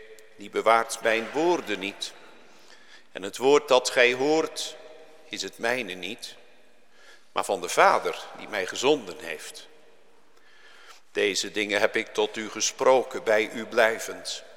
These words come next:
Maar de trooster, de Heilige Geest, welke de Vader zenden zal in mijn naam, die zal u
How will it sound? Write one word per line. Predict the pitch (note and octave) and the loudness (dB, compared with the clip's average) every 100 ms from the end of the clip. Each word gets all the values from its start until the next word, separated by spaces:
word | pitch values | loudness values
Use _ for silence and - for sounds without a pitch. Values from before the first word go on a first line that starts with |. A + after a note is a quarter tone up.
| - - - - - - - - | -20 -20 -20 -20 -20 -20 -20 -4
Maar | F#2+ | -4
de | G2 - | -4 -4
trooster, | C3+ C3 C3+ - - B2+ B2 | 4 6 6 2 0 -2 2
de | G#2+ | 2
Heilige | G#2 B2+ B2+ A2+ A#2+ | 4 4 4 0 -2
Geest, | G#2+ A#2+ B2+ - | -2 0 0 2
welke | A#2 A#2 A#2 A#2 | 4 4 4 -2
de | G#2+ | 0
Vader | A#2 A#2+ A#2 G#2+ | 4 4 4 0
zenden | B2+ B2+ A#2+ A2 | 0 -2 -4 2
zal | B2 A#2 | 2 4
in | A2+ | 2
mijn | A2+ G#2+ | 2 2
naam, | A2 B2+ D3+ C#3 | 4 4 4 0
die | A#2+ C3 | -6 -4
zal | - B2+ C#3+ - | 4 6 6 0
u | C3 | -4